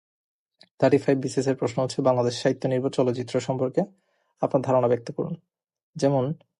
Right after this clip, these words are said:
অদত্ত মল্ল বর্মণের তিতাস একটি নদীর নাম, অ-, নাম অবলম্বনে ঋত্বিক ঘটক সিনেমা বানিয়েছেন। আবু ইসাকের উপন্যাস অবলম্বনে সূর্য দিগল বাড়ি উপ-, আহ, চি-, চলচ্চিত্রটি নির্মাণ করেছেন মোহাম্মদ মহিউদ-, মশিউদ্দিন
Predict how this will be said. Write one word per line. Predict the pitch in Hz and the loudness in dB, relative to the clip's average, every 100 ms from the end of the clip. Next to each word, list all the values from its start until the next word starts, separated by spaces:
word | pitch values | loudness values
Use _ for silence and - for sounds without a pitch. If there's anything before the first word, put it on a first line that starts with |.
| _ | _
অদত্ত | - 131 131 147 | 6 6 6 4
মল্ল | 139 135 135 | 4 4 6
বর্মণের | 131 139 156 | 4 4 2
তিতাস | 160 135 135 - | 2 4 4 2
একটি | 147 | -2
নদীর | 151 127 127 | 0 2 2
নাম, | 127 127 120 - | 0 -2 -4 0
অ-, | 131 131 | 2 2
নাম | 123 120 131 170 - | 0 0 -2 -6 2
অবলম্বনে | 127 131 127 135 147 | 4 6 4 2 2
ঋত্বিক | 127 113 127 | 2 0 -6
ঘটক | 143 135 143 | -4 -4 -6
সিনেমা | - 127 123 | -2 0 4
বানিয়েছেন। | 123 120 120 - 160 190 - _ _ _ _ | 4 2 -2 0 0 0 -6 _ _ _ _
আবু | - 131 | 0 2
ইসাকের | 127 - 139 143 | 2 0 2 2
উপন্যাস | 135 131 127 139 - - | 4 0 0 -2 -2 0
অবলম্বনে | 131 131 131 131 131 - _ _ _ _ - | 4 4 2 0 0 -4 _ _ _ _ -16
সূর্য | - 139 135 143 | 0 2 6 6
দিগল | 143 147 135 | 6 4 6
বাড়ি | 127 127 165 - | 6 6 0 -2
উপ-, | 143 - _ - | -6 -8 _ -12
আহ, | - 170 | -12 -10
চি-, | - - - _ - | -8 -8 -12 _ -2
চলচ্চিত্রটি | 127 127 123 135 123 135 | 0 0 -2 -2 0 0
নির্মাণ | 127 127 127 | 0 -2 -2
করেছেন | 123 127 127 - 135 | 0 -2 -2 -4 -4
মোহাম্মদ | 131 123 123 123 - - _ _ - | -2 -2 -2 -6 -12 -20 _ _ -6
মহিউদ-, | 127 131 131 120 135 | -2 0 -2 -4 -4
মশিউদ্দিন | 127 123 147 143 131 156 | -2 2 4 4 4 -2